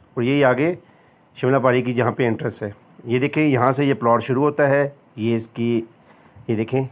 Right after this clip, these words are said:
ये बाड़ लगी हुई है, यहाँ से ये शुरू होता है प्लॉट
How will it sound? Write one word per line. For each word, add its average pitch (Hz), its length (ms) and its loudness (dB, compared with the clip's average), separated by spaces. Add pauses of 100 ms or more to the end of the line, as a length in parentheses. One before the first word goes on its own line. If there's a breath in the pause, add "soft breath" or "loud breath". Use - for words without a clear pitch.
(280)
ये 104 180 -6
बाड़ 101 220 -2
लगी 101 280 -6
हुई 131 160 0
है, 123 160 -2 (640 soft breath)
यहाँ 131 300 4
से 185 160 2
ये 175 180 4
शुरू 147 240 2
होता 175 260 4
है 156 140 4
प्लॉट 147 340 4